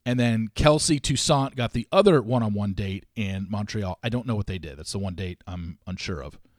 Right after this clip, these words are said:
outside of that early group date, even though I was told and I forgot. Oops. Uh, rose ceremony eliminations. Obviously, we know that because we know who the final six were.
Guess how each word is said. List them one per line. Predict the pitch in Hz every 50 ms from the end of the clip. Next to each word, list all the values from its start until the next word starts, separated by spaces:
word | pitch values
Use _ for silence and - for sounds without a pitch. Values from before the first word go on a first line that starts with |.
| _ _ _ _ _ _
outside | - 69 - - 107 98
of | 92
that | 90 82 -
early | 95 95 90 87 82
group | - 90 85 -
date, | - 82 85 -
even | 92 90 90
though | 85 82
I | 82 82
was | 82 - -
told | - 92 80 78 73
and | 76
I | -
forgot. | - - 76 69 69 _ _ _ _ -
Oops. | 269 269 - - - - _ _ _ _ _ - - - _ -
Uh, | 139 139 127 -
rose | 147 160 202 220 226 -
ceremony | - 202 208 202 196 190 185 180
eliminations. | 175 170 170 160 160 156 147 - - 156 151 147 139 - -
Obviously, | 135 131 123 131 127 - 147 139
we | 123 123 123
know | 123 131 139 143 143 143 139 139 - - _ _ _ _ _ _ _ _
that | 117 117 117 117 113 113 113 117
because | 110 - 117 98
we | 113 110
know | 113 113
who | 101 110
the | -
final | - 120 104 92
six | - - 214 - -
were. | 143 139 127 127 117